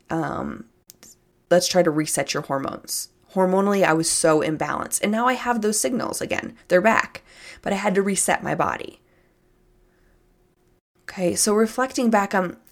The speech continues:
have you noticed that diets work well at the beginning and then as you lose weight, your metabolism slows and it feels impossible, right?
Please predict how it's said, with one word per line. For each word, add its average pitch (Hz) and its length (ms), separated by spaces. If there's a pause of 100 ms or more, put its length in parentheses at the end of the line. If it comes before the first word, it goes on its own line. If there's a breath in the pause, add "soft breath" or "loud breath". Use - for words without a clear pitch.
(300)
have 208 220
you 208 120
noticed 208 320
that 170 120
diets 175 340
work 165 160
well 160 160
at - 60
the 165 60
beginning 190 360
and 165 200
then 160 120
as 160 200
you 156 100
lose 147 240
weight, 165 480
your 156 140
metabolism 160 600
slows 151 380
and - 140
it 170 80
feels 160 220
impossible, 156 560
right? 170 340